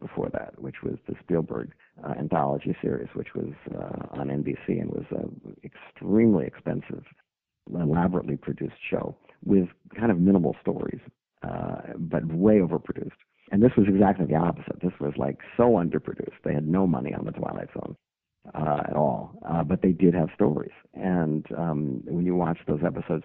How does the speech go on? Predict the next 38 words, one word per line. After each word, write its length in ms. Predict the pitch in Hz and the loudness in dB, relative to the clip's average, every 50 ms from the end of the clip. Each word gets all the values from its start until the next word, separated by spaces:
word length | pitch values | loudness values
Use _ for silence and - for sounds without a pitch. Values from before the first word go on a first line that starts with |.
| _ | _
today, 440 | - 80 82 - - - - - - - _ _ _ - - | -2 2 4 4 4 4 2 -2 -4 -10 _ _ _ -10 -4
uh, 320 | 85 82 82 82 82 80 - | -2 -2 0 0 0 -2 -2
there's 160 | - 95 90 - - | 0 -2 -2 2 4
so 80 | 113 | 4
much 160 | 107 101 95 - | 6 6 4 4
more 120 | - 90 - | 0 -2 -2
content 540 | - - 123 135 180 170 - 92 71 - - - | -2 -2 0 2 2 2 0 -2 -2 -2 -6 -8
in 80 | - 50 | -8 -8
them 180 | 53 - - _ _ _ _ _ _ | -12 -14 -14 _ _ _ _ _ _
than 300 | - 87 87 98 87 82 | -8 -2 0 2 4 4
there 100 | 92 87 | 4 4
was 280 | 85 87 82 76 78 82 - - | 2 2 2 0 -2 -2 -4 -6
in 100 | - 78 | -6 -2
Amazing 340 | 78 90 110 104 - - - - | 0 2 2 2 2 -2 -6 -6
Stories, 300 | - - - - - - | -8 -8 -8 -8 -8 -6
which 180 | - 95 - - | -6 -8 -6 -4
were 160 | - - - - - _ - | -6 -6 -6 -6 -8 _ 4
basically 420 | 98 104 107 - - - - 80 - | 6 6 6 4 2 0 0 -2 0
sort 140 | - 87 78 | 0 -2 -2
of 80 | 76 78 | -2 -2
one-line 520 | 82 82 85 85 85 80 78 80 78 76 | 0 0 2 2 2 2 2 0 0 0
ideas 440 | 67 65 82 82 - 82 87 76 - - - | 0 -2 -2 -2 0 2 2 2 0 -4 -6
tossed 320 | - 73 71 67 - - - | -4 -2 -2 -2 -4 -4 -4
off 260 | 78 73 73 73 69 - - | -4 -2 -2 -4 -6 -8 -14
that 280 | - 67 80 78 71 - _ - _ - | -14 -6 -4 -2 -4 -4 _ -16 _ -6
played 260 | - 95 87 85 78 | 0 0 2 2 2
out 200 | 80 78 82 78 | 2 0 0 -2
exactly 380 | 76 - 82 85 82 - 82 | -4 -2 -2 -2 -2 -2 -4
the 120 | 80 82 82 | -6 -4 -4
way 160 | 82 78 - | -4 -6 -4
that 180 | - - - - | -6 -6 -6 -8
you 80 | - - | -10 -6
thought 180 | - 87 87 - | -6 -6 -6 -4
they 80 | - 80 | -4 -4
were 100 | - - | -4 -4
gonna 160 | - - - | -6 -8 -8
play 240 | - - - - - | -6 -6 -6 -4 -2
out. 280 | - 127 - - _ | -2 -2 -2 -4 _